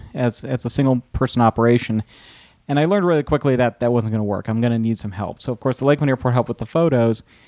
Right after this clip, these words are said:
And then I thought, you know, uh, I'm busy with law school. I should get somebody to help write part of this, maybe a ghostwriter. I'd never used a ghostwriter before, so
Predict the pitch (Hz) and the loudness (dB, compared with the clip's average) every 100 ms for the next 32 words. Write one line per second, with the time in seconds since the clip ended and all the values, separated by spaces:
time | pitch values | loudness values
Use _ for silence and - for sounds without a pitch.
0 | _ _ _ _ _ - 135 135 143 143 | _ _ _ _ _ -2 2 2 4 4
1 | 139 135 131 - 135 131 131 - - - | 2 2 -2 -2 -2 -2 -6 -20 -20 -20
2 | _ _ - 170 170 160 - 151 131 120 | _ _ -8 -2 2 2 0 -4 -6 -6
3 | 123 - 139 151 147 127 120 120 - 127 | -8 -4 0 0 0 2 2 2 0 2
4 | 120 - _ _ _ _ - 139 170 151 | 2 0 _ _ _ _ -4 -2 0 -2
5 | 143 147 139 127 120 120 117 110 - 123 | -2 2 2 2 2 0 0 -2 0 0
6 | 117 110 117 110 120 113 117 110 120 - | 0 0 -2 -2 -2 0 -2 0 -2 -2
7 | 110 110 113 107 104 - - - - 123 | -4 -2 -2 -4 -8 -16 -20 -20 -12 -4
8 | 117 113 113 113 120 120 117 120 117 117 | -2 0 0 0 2 2 2 2 2 0
9 | 117 123 123 - 117 113 | 0 0 0 -2 -2 -2